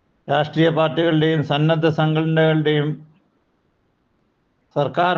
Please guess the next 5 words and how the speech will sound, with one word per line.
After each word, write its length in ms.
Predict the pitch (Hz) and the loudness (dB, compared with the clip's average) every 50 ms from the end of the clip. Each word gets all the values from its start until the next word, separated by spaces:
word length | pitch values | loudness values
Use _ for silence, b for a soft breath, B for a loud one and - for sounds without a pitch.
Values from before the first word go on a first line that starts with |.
| 170 | 0
മേഖലകളിലും 560 | 165 160 160 175 170 165 165 165 165 160 156 156 | 2 2 2 4 4 2 2 2 2 0 0 0
സ്വകാര്യ 440 | 151 139 156 170 170 170 170 175 | 0 2 2 2 2 2 0 0
മേഖലകളിലുമായിട്ടുള്ള 1080 | 165 160 160 160 165 170 165 165 160 165 160 160 156 156 156 156 151 147 151 151 151 147 151 143 - - _ _ _ _ _ _ _ _ _ _ _ _ _ _ _ _ | 0 0 0 0 2 2 2 2 2 2 2 0 0 2 2 0 0 0 -2 -4 -2 -2 -4 -6 -8 -14 _ _ _ _ _ _ _ _ _ _ _ _ _ _ _ _
അത്യാധുനിക 840 | - 127 127 - 170 170 165 170 170 175 165 143 165 175 175 170 165 165 165 165 - - - - | -8 -8 -4 -2 0 2 2 4 2 0 0 -2 -2 -2 0 0 0 0 -2 -2 -6 -8 -6 -2
സൗകര്യങ്ങളോടുകൂടിയ 1080 | 147 147 151 156 165 165 160 160 156 156 156 156 156 151 139 151 151 147 151 151 | -2 0 2 2 2 2 0 2 2 2 2 2 0 0 -2 -2 -4 -2 -2 -2